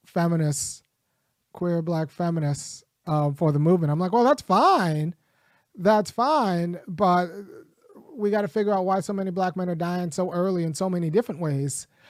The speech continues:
<laughs> including police violence, and just, like, what is it about Black life that makes us so vulnerable?" Right? So, and that's going to be a, about the working class struggle. Why,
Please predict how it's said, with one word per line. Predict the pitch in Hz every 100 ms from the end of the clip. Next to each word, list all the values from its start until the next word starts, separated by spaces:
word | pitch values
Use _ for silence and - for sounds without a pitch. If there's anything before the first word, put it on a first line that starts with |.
| _ -
<laughs> | 139 202 151 - -
including | 190 370 415 254
police | 175 160 139
violence, | 151 147 151 151 - - -
and | 320 339 277 269 214
just, | 269 233
like, | 269 254 226 233 226
what | 208 220 247
is | 233 220
it | 220
about | 214 208
Black | 214 208 -
life | 208 208 202
that | 202
makes | 190 202 -
us | 196 151
so | - 208
vulnerable?" | 170 160 202 196 131 - _ _ _ _ _ _ _ -
Right? | 151 156 175
So, | - 185 165
and | 175 175
that's | 190 -
going | 185
to | 175
be | 175
a, | 180
about | 170 180 170 175 170
the |
working | 160 170 175
class | 165 160
struggle. | 226 175
Why, | 156